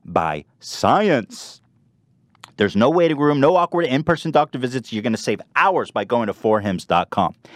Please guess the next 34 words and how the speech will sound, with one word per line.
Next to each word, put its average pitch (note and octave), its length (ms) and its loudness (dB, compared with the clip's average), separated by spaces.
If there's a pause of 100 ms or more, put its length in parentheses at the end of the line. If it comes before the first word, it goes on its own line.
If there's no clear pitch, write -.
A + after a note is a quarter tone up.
(200)
It's - 180 -4
so F3+ 280 0
frickin' C#3+ 400 -4
easy. F2+ 340 -6 (180)
Answer F3 340 2
a B2+ 40 2
few A#2+ 220 -2
quick A2 260 0
questions. A2 480 -2
Doctors C#3 400 0
will A#2+ 160 0
review B2+ 460 2 (100)
and A2+ 140 -2
prescribe F3+ 500 0
you. G3+ 180 0 (200)
Products B2+ 260 0
are A#2 60 -6
shipped G#2+ 240 -4
directly A2 340 0
to A2 140 -6
your F#2 160 0
door. F#3+ 480 0 (160)
Here's G3+ 220 2
the A2+ 100 -4
call A2 260 2
to G2 180 -2
action, C3 360 0
so G#2 180 2
listen G#2+ 320 0
the F#2+ 140 -2
F G#2 240 0
up. B2+ 260 2 (140)
Order F#3+ 260 2
now. E3+ 300 2